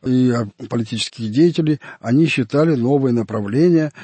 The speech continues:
актуальными и началом светлого будущего для России. Понимаете, они обманывались вполне искренне и думали, что масонство в этом способствует. На самом деле масонство, конечно, пыталось уничтожить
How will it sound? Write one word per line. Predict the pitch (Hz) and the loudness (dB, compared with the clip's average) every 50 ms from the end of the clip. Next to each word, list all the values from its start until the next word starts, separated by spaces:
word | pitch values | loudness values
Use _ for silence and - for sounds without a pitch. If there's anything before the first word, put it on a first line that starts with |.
| - - - | -20 -16 -12
актуальными | - 113 - - - 123 123 143 175 202 202 185 165 143 120 | -10 -10 -10 -8 -6 -2 0 2 2 4 4 4 4 2 2
и | 107 110 110 113 - | 0 -4 -6 -6 -4
началом | 131 131 117 - 143 151 151 147 139 131 - - | -4 -4 -2 0 2 2 2 2 2 0 -2 -4
светлого | - - 143 151 - - 151 151 170 | -2 0 0 0 0 0 0 2 2
будущего | 202 254 311 247 170 127 - - 113 107 | 2 4 2 2 2 0 -2 -2 -4 -2
для | 104 117 131 | -2 0 0
России. | 143 160 143 - - 98 78 - - _ _ _ _ | 0 0 -2 -2 -6 -12 -14 -14 -18 _ _ _ _
Понимаете, | - 101 - 170 180 156 123 131 | -14 -6 -2 0 0 0 0 2
они | 147 165 170 | 2 4 4
обманывались | 156 131 131 151 180 202 202 190 185 185 170 - - _ _ _ - | 4 4 4 4 4 4 2 2 2 2 0 -2 -6 _ _ _ -6
вполне | 135 127 127 156 180 | -4 0 2 2 0
искренне | - - 220 214 156 - - 120 98 90 87 90 - _ _ _ - - - - - | 0 2 0 0 0 0 -4 -8 -8 -8 -10 -14 -18 _ _ _ -20 -20 -20 -16 -10
и | - 117 | -6 -2
думали, | 120 156 175 196 196 190 175 | 0 2 2 4 4 2 2
что | - - - 147 135 | 0 0 0 0 0
масонство | 127 131 117 - - 180 190 160 - 190 | 0 -2 -2 0 0 0 0 0 0 0
в | 165 147 | 2 2
этом | 151 147 - 160 139 | 2 0 0 -2 -4
способствует. | - - - 185 156 - 131 104 - - - 110 135 | -4 -4 -2 -2 -2 0 -2 -4 -6 -6 -8 -4 -2
На | 160 151 | -2 0
самом | - 247 254 247 226 | 2 2 2 4 4
деле | 226 233 226 | 4 4 4
масонство, | 220 196 151 123 - 170 190 202 165 - 202 180 | 4 2 2 0 0 0 0 0 0 0 -2 -2
конечно, | - 147 135 147 156 139 - - | 0 0 2 2 0 0 -2 -8
пыталось | - 143 113 - 151 165 180 156 - | -12 -10 -4 0 2 2 2 2 0
уничтожить | 139 135 131 120 - - - 160 175 175 165 147 - | 0 2 2 2 0 -2 0 2 2 2 2 -2 -4